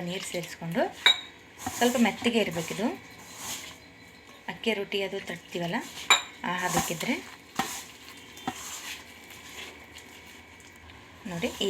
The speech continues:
ಹದಕ್ಕೆ ಮೆತ್ತಗೆ ಕಲಸಿದ್ದೀನಿ. ನಂತರ ನೋಡಿ, ನಾನು ಇಲ್ಲೊಂದು ಕಾಟನ್ ಬಟ್ಟೆ ತೊಗೊಂಡಿದ್ದೀನಿ. ನಿಮಗೆ ಕಾಟನ್ ಬಟ್ಟೆ ಬದಲು ಬಟರ್ ಪೇಪರ್ ಏನಾದ್ರು ಸಿಕ್ಕಿದ್ರೆ, so,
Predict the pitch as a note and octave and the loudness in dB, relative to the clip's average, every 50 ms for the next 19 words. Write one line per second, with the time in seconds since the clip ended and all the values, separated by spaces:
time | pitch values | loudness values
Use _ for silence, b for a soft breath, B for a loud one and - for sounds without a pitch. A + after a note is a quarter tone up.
0 | F#3 F3 F3 E3+ F3 F3 - A3 F#3+ E3+ - - - F#3+ - A#3 A3+ - - E3+ | 4 4 4 2 0 0 0 0 0 -2 -4 -4 -4 -2 -2 -2 -2 0 0 4
1 | E3+ E3 - D#3+ E3+ E3+ G3 B3 - - - - - - - - - - - - | 4 4 4 4 2 0 0 0 -2 -4 -8 -12 -14 -14 -14 -14 -12 -10 -10 -8
2 | - - - - - - - - - - - - - - - - - - - - | -8 -8 -10 -10 -10 -12 -12 -12 -12 -12 -12 -10 -10 -8 -8 -8 -8 -8 -8 -8
3 | - - - - - - - - - - - - - - - - - - - - | -8 -10 -10 -10 -12 -12 -2 -2 -2 -2 4 4 4 4 4 0 -4 -4 -4 -4
4 | - - - - - - - - - - - - - - F3+ E3 D#3+ E3 - - | -6 -8 -8 -4 -4 -4 -4 -4 -8 -10 -12 -12 -6 -4 -2 -2 -2 -2 4 4
5 | A#3 D4 - - - - - - - - - - - - - - - - - - | 4 4 4 -2 -10 -14 -16 -16 -16 -16 -16 -16 -18 -18 -18 -18 -18 -8 -6 -6
6 | - - - - - - - - - - - - - - - - - - - - | -6 -6 -8 -10 -10 -10 -12 -14 -16 -18 -18 -20 -20 -20 -20 -20 -20 -16 -8 -4
7 | G3+ F#3 F#3 F#3+ A#3 A#3 G#3 F#3 F3+ F#3+ F#3+ F#3 G#3 B3 C#4+ B B B B B | -2 0 4 6 8 8 8 6 2 0 0 2 2 2 0 B B B B B
8 | B B B - - - F#3 F#3 B3 B3 A#3+ G#3+ G3 F3+ G#3+ G#3+ - F#3+ F3+ E3 | B B B 4 6 6 8 12 12 12 12 12 12 6 6 4 4 2 2 2
9 | E3 E3+ E3+ F#3+ A#3 C#4 C4+ B B B B B B B - - - - A3+ A3 | 2 2 2 4 4 2 2 B B B B B B B -18 -18 -6 -2 2 4
10 | A3 A3+ A3 G#3 A#3+ A#3+ A#3+ A#3+ A#3+ A#3 A3+ - - - - - - - - - | 4 4 10 12 12 12 12 12 12 10 10 6 0 -6 -14 -14 -8 0 0 0
11 | - A#3+ - G3+ G3+ G3+ - B3 B3 A#3 A3+ G#3+ - A3+ G3+ G#3 G#3 F#3+ G3 G#3+ | 0 6 10 10 10 12 12 12 12 12 10 8 6 6 8 8 6 8 8 6
12 | C4 D#4+ - B B B B B - - G3+ G#3+ G#3+ - - - A#3 - - F#3+ | 6 6 4 B B B B B -2 6 6 8 10 10 8 8 6 8 8 6
13 | F#3+ F#3 F3+ F3 E3+ E3 - - - E3 E3+ G#3+ C4+ C#4 - | 6 4 2 0 0 -2 -2 -2 0 2 4 2 2 2 0